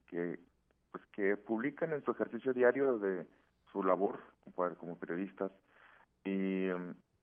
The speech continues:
es bastante, eh, yo que sí creo que está peligroso, que no nada más se, es, es que ese tipo de cosas dichas por el presidente cuando tiene esa permeabilidad pública,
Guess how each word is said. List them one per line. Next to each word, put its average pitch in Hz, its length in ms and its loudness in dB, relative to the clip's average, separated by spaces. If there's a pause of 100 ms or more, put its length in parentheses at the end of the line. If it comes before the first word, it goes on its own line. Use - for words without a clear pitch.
(380)
es 82 200 -6 (140)
bastante, 95 920 0 (500)
eh, 82 380 -14 (380)
yo 87 200 -4
que - 80 -12 (140)
sí 110 100 -4
creo 120 140 2
que 120 60 -4
está 113 120 -2
peligroso, 101 640 2
que 82 420 -6 (460)
no 107 120 2
nada 120 200 4
más 120 240 0
se, 113 160 4 (180)
es, 113 160 0 (100)
es - 80 -6
que 151 100 -2
ese 151 120 -2
tipo 143 320 0
de - 60 -2
cosas 120 260 6
dichas 120 240 2
por 117 160 4
el 104 60 0
presidente 101 540 2
cuando 98 220 -4
tiene 104 280 0
esa 120 160 0
permeabilidad 90 800 0
pública, 92 500 -2